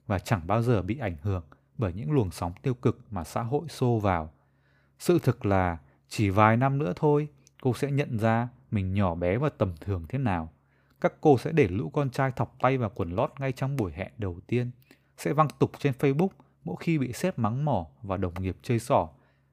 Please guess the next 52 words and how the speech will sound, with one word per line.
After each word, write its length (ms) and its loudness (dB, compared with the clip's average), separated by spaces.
sẽ 140 -6
dương 280 4
mắt 160 0
ếch 200 0
lên 340 4
chứng 220 -2
kiến 240 4
lũ 180 -4
trẻ 240 -2
con 240 0
bán 200 -2
vé 120 0
số 280 -2
dạo 180 2
bị 120 0
bọn 220 -4
ma 200 2
cô 160 2
đánh 220 0
đập 140 0
mà 100 -4
chẳng 320 -4
mảy 160 0
may 280 -4
thương 180 -2
xót. 240 2
Thế 160 0
nên 200 2
cô 140 0
Tâm 300 0
ạ, 200 0
tôi 120 6
khuyên 340 0
cô 280 2
hãy 240 -8
bắt 160 -4
đầu 240 2
tập 220 -2
cách 200 -2
đứng 200 0
gần 220 -2
bóng 220 -6
tối 200 2
ngay 260 2
từ 140 -2
bây 200 0
giờ, 280 -2
bởi 160 2
sẽ 200 -6
có 160 -2
một 160 0
ngày 340 -4